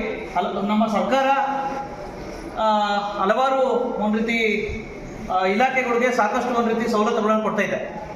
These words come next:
ಆದ್ರೆ ಈ ತಳಮಟ್ಟದ ಒಂದ್ ರೀತಿ ಫಲಾನುಭವಿಗಳಿಗೆ ತಲುಪಿಸೋದ್ರಲ್ಲಿ ಅಧಿಕಾರಿಗಳು ಯಾವ ರೀತಿ ನಿರ್ಲಕ್ಷ್ಯ ವಹಿಸ್ತಾರೆ ಅನ್ನೋದಕ್ಕೆ ನಾನು ನಿಮ್ಗೆ ತೋರಿಸ್ತೀನಿ. ನಾನು ತೋರಿಸ್ತಾ ಇರ್ತಕ್ಕಂಥದ್ದು ಒಂದ್ ರೀತಿ ಕಾರ್ಮಿಕ ಇಲಾಖೆಯ,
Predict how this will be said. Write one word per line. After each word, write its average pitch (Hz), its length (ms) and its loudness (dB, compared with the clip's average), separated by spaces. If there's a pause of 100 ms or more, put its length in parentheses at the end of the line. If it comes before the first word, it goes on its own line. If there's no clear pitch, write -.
(120)
ಆದ್ರೆ 180 240 4 (880)
ಈ 214 160 0
ತಳಮಟ್ಟದ 277 540 2 (520)
ಒಂದ್ 226 100 0
ರೀತಿ 254 220 2 (640)
ಫಲಾನುಭವಿಗಳಿಗೆ 254 680 2
ತಲುಪಿಸೋದ್ರಲ್ಲಿ 214 920 0
ಅಧಿಕಾರಿಗಳು 269 680 2
ಯಾವ 226 260 2
ರೀತಿ 247 240 0
ನಿರ್ಲಕ್ಷ್ಯ 240 360 2
ವಹಿಸ್ತಾರೆ 233 300 0
ಅನ್ನೋದಕ್ಕೆ 202 420 2 (720)
ನಾನು 269 320 2
ನಿಮ್ಗೆ 262 180 2
ತೋರಿಸ್ತೀನಿ. 226 440 0 (720)
ನಾನು 269 220 2
ತೋರಿಸ್ತಾ 269 320 2
ಇರ್ತಕ್ಕಂಥದ್ದು 262 560 0 (560)
ಒಂದ್ 233 200 0
ರೀತಿ 240 140 0
ಕಾರ್ಮಿಕ 277 360 2
ಇಲಾಖೆಯ, 240 480 2